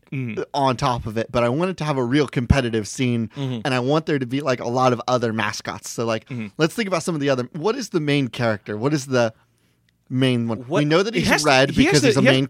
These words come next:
Speaker 1: he has to
Speaker 2: character.
Speaker 1: be wolf. Like, I feel
Speaker 2: A red
Speaker 1: like
Speaker 2: wolf?
Speaker 1: a red wolf is, like, that's really common. It's either that or a bull. Like
Speaker 2: Like a bulldog or like a boar?
Speaker 1: like a, a bull, like a, like a, like a, a cow bull.
Speaker 2: Oh, okay.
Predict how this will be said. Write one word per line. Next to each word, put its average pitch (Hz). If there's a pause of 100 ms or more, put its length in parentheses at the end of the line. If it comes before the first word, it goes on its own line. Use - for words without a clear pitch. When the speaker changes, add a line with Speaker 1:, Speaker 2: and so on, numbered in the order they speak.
(220)
Speaker 1:
he -
has 262
to 214
Speaker 2:
character. -
Speaker 1:
be 254
wolf. 113
Like, 135
I 135
feel 131
Speaker 2:
A 147
red 151
Speaker 1:
like 135
Speaker 2:
wolf? 190
Speaker 1:
a 143
red 165
wolf 151
is, 127
like, 120
that's 120
really 139
common. 123
It's -
either 147
that 139
or 127
a 117
bull. - (800)
Like - (420)
Speaker 2:
Like 131
a 117
bulldog 120
or 131
like 117
a 107
boar? 107 (140)
Speaker 1:
like 120
a, 110 (360)
a 123
bull, 131
like 117
a, 98 (220)
like 107
a, -
like 98
a, 98
a 98
cow 101
bull. 101
Speaker 2:
Oh, 180
okay. 110